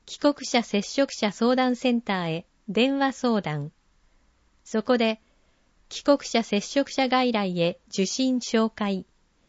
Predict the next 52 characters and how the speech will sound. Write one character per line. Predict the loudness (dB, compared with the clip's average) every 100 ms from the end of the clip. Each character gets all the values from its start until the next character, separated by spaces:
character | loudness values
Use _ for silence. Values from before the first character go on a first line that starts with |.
| _ _ _ _ _ _ _ _
診 | -2 2 2
察、 | 0 -2 -2 -4 -2
呼 | -2
吸 | 2 0
器 | 0 -2
関 | 0 2
連 | 2 4
の | 2
検 | 2 2 2
査 | 0
の | -2
結 | -2 -4 -2
果 | 0
な | 2
ど | 2 0
を |
踏 | 0 0
ま | 0 0
え、 | -4 _ _ _
ピ | 0 0
ー |
シ | 0 -2 2
ー | 2
ア |
ー |
ル | 2
検 | 2 0 0
査 | 0
の | 0
必 | -2 -4 0
要 | 0 0
性 | 0 0
を | 0
判 | 0 0 0
断。 | -2 -4 -8 _ _ _ _ _ _ _ _ _ _ _ -20 -4
そ | -2
し | -2 -2
て、 | -2 -2 _ _ _ _ _ _ 2
衛 | 4 4
生 | 4 2 4
研 | 2 2
究 | 2 2 2
所、 | 2 0 0 0
民 | 2 2
間 | 0 -2 0
検 | 2 0 0
査 | -4
機 | -4
関 | -2 0 2
な | 0
ど | 0
で、 | -2 -6